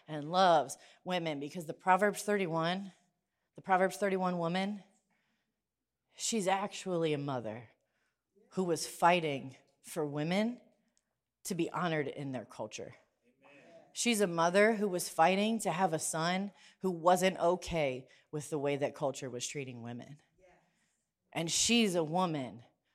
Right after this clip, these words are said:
who was standing up for oppressed people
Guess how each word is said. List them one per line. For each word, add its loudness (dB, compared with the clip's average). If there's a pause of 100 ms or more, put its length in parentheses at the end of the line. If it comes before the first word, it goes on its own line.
(260)
who -2
was -2
standing 2
up 4
for 0
oppressed 0
people 0